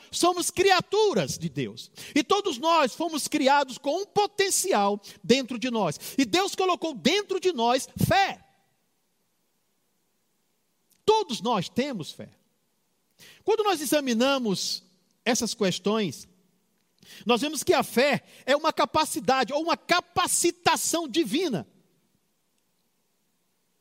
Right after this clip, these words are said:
que Deus proveu e colocou no homem, fazendo dele um animal ou um ser criado, diferente de toda a criação.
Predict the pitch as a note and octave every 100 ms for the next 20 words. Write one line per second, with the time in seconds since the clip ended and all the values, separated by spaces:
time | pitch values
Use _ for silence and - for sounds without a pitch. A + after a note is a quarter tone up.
0 | _ - A#3+ D4+ - D#4 B3 B3 D4 A#3
1 | B3 A#3 B3+ A3+ C4+ B3+ B3+ G3+ B3 B3+
2 | F#3 A#3+ C4 B3+ - - _ _ C4 D#4
3 | D#4 C#4+ B3 G3 A3+ B3 B3+ A#3 B3 C#4+
4 | - - A#3 B3 B3 - C#4+ G#3+ F#3+ D#3+
5 | C#3+ A#3 B3+ F#3 A3+ F#3 G3+ _ - F3+
6 | A3+ E3+ - C#3 C3 -